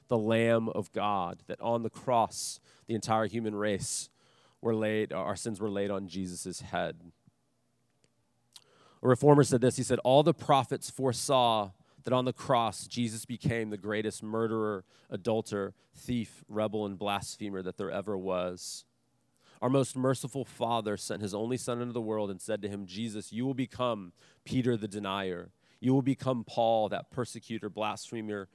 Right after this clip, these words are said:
and cruel oppressor. You will become David the murderer. You will become Adam the sinner, which did eat the apple in paradise.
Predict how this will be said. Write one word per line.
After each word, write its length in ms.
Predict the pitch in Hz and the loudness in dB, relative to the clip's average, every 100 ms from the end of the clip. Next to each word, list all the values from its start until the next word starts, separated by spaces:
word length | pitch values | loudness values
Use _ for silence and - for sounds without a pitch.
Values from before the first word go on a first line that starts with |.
| _ _ | _ _
and 180 | - 107 | -10 -10
cruel 240 | - 123 113 | -6 -4 -2
oppressor. 640 | 98 - 107 - 101 95 - _ _ _ | -4 -2 -2 -4 -10 -10 -16 _ _ _
You 120 | 127 | 0
will 80 | 135 | 0
become 300 | 127 135 120 | 0 -2 -2
David 420 | 104 113 113 110 | -2 -2 -2 -4
the 80 | 101 | -6
murderer. 420 | 101 107 104 101 | -4 -2 -2 -2
You 140 | 98 123 | -2 -2
will 80 | |
become 280 | 127 135 123 - | -2 -2 -4 -2
Adam 420 | 117 117 123 113 | 0 0 -2 -6
the 60 | 107 | -8
sinner, 400 | - 131 113 107 | -6 -4 -4 -4
which 240 | 104 - | -6 -8
did 200 | - 113 | -6 -6
eat 200 | 85 110 | -6 -12
the 140 | 113 78 | -10 -6
apple 320 | 104 107 110 | -6 -6 -10
in 100 | 101 | -12
paradise. 880 | - 98 101 92 90 - - - | -10 -8 -6 -6 -8 -10 -14 -14